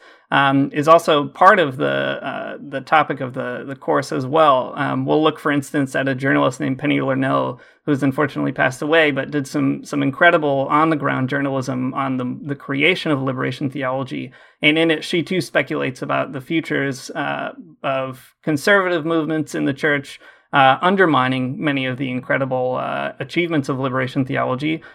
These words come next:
but also wondering, well, how might liberation theology dialogue with, uh, people who have been, um, sort of swayed in some other direction? And I think Francis, eh,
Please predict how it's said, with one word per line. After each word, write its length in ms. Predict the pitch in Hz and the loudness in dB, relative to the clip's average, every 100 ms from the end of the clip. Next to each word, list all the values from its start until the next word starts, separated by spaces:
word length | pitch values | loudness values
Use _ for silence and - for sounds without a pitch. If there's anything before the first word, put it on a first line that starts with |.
| _ | _
but 80 | 165 | 6
also 300 | 175 165 170 | 8 8 4
wondering, 600 | 151 156 156 151 151 151 | 4 4 4 4 4 2
well, 200 | 151 147 | 4 6
how 180 | 147 156 | 6 6
might 200 | 151 147 | 4 2
liberation 480 | 147 143 139 131 143 | 2 2 0 0 -2
theology 500 | 143 131 139 131 131 | 2 2 2 0 -2
dialogue 640 | 135 131 143 139 131 127 | 0 2 4 6 6 4
with, 360 | 131 127 123 147 | 0 -2 -2 -2
uh, 220 | 127 127 | -2 -2
people 320 | 135 135 139 | -4 -4 -2
who 120 | 139 | 0
have 320 | 131 151 175 143 | 4 6 6 2
been, 380 | 147 135 131 127 - - | -2 -2 -4 -8 -18 -4
um, 460 | 131 123 127 127 - | 0 0 0 -4 -6
sort 260 | - 139 127 | -8 -4 -4
of 200 | 123 - _ _ | -4 -8 _ _
swayed 600 | - - 147 139 127 - | -12 0 2 2 0 -4
in 180 | 147 123 | -4 -4
some 240 | 147 127 | -4 -2
other 220 | 127 127 | -2 -4
direction? 640 | 123 127 131 127 - 127 127 - _ - | -4 -2 -2 -4 -8 -10 -12 -18 _ -2
And 260 | 135 131 | 2 2
I 120 | 139 165 | 2 4
think 200 | 240 233 | 4 4
Francis, 600 | - 190 208 185 170 - | 2 0 0 -2 -4 -8
eh, 400 | - 127 180 | -10 -10 -8